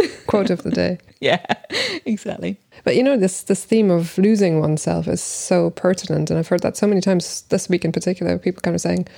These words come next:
Speaker 1: "Oh, you know, in that relationship, I felt like I was losing myself and that's why we're not together anymore," and this, that, and the other. And I'm sure I've said it at some point. Uh, how, what are we losing? What, how do we know we're losing something? Like, what is it?
Speaker 2: Yeah.
Speaker 1: Hannah, tell me.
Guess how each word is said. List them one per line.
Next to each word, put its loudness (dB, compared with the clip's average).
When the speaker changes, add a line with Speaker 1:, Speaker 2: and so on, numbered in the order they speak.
Speaker 1:
"Oh, 2
you 2
know, 4
in 2
that -2
relationship, 0
I -4
felt -2
like 0
I -2
was -2
losing 4
myself 0
and -2
that's -4
why -2
we're 0
not 0
together 0
anymore," 2
and 0
this, 0
that, -6
and -2
the 0
other. -2
And 4
I'm 2
sure 2
I've 2
said 0
it 4
at -4
some 0
point. 0
Uh, -6
how, 0
what 0
are 0
we 4
losing? 2
What, -4
how 0
do 4
we 4
know 4
we're 4
losing 2
something? -6
Like, -4
what -2
is 0
it? -4
Speaker 2:
Yeah. -2
Speaker 1:
Hannah, 0
tell 0
me. -2